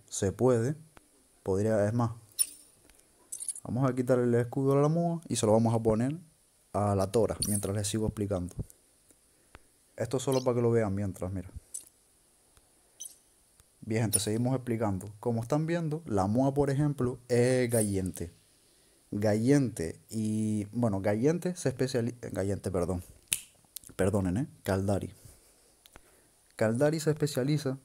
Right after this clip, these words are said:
en el uso de los escudos. Gallente se especializa en el uso de blindaje. Amar se especializa en el uso de blindaje. Blood Rider puede ir mixto, pero tiene un poco más de ventaja al blindaje. Y Cartel del Ángel puede ir mixto,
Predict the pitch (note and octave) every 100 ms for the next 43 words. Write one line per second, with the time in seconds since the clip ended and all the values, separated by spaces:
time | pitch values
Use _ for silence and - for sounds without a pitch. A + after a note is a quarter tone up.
0 | - A#2+ G#2 A#2+ B2+ C3+ B2+ A#2 G#2+ G2+
1 | B2 A2 G2 - _ _ _ _ _ _
2 | _ _ _ - G2+ G#2+ A#2+ D3 D3 D3
3 | A#2+ A#2 A#2 A2+ A#2+ C#3+ C#3+ D#3+ - A2
4 | A2 B2 C3 A#2+ G#2+ G2 F#2+ G#2+ G2+ -
5 | _ _ _ _ - A#2+ A#2 C3+ D#3 D#3+
6 | D#3 C#3 B2+ B2 D3 C#3+ C#3+ A#2+ A2+ A2
7 | A#2+ C3+ A#2+ G#2+ G2+ F#2+ A2+ G#2 - -
8 | _ - _ _ A2+ B2 C#3 D3 D#3+ E3
9 | E3 E3 - C#3 D3 D3+ C#3+ B2+ D3+ E3
10 | - F3 - B2+ A2+ A#2+ C3 C3+ C#3 B2+
11 | C3 B2 A#2+ A#2+ A#2 C#3 C#3+ C#3 A#2+ A#2
12 | A2+ G#2+ A2+ G2+ G2+ - - _ _ _
13 | _ C#3 C#3+ D3+ D3+ D3 C#3 D3 C#3+ D3
14 | D3 A#2+ A#2+ B2 B2 C3 C#3+ D3